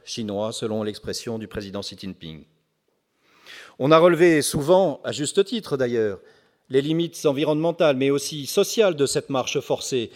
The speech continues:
conduisant à un développement destructeur de ressources. Qui ne se souvient pas, en effet, des villes polluées de la Chine des années mille neuf cent quatre-vingt-dix et deux mille,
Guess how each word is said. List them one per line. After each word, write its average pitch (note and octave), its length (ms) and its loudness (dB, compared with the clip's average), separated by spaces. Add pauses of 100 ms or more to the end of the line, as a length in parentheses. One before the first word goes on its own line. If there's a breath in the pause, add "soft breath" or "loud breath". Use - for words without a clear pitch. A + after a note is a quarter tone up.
(160 loud breath)
conduisant D#3+ 500 4
à D#3+ 60 6
un D3+ 80 8
développement D#3 560 4
destructeur D3+ 580 0
de C3+ 60 0
ressources. A#2+ 560 -4 (480 soft breath)
Qui G#3 120 -2
ne F#3 100 4
se F#3+ 120 0
souvient E3+ 360 2
pas, F#3 180 4
en D3+ 100 4
effet, F3+ 400 4
des D3 160 0
villes D3 240 -6
polluées E3+ 540 2
de C#3+ 100 0
la C3+ 120 2
Chine D#3+ 280 -4
des C#3+ 180 -2
années C3+ 180 -2
mille C#3+ 200 -6
neuf C#3 120 -2
cent D3+ 120 -4
quatre-vingt-dix C3 640 -4
et C#3 60 0
deux C3 140 2
mille, C3 340 -4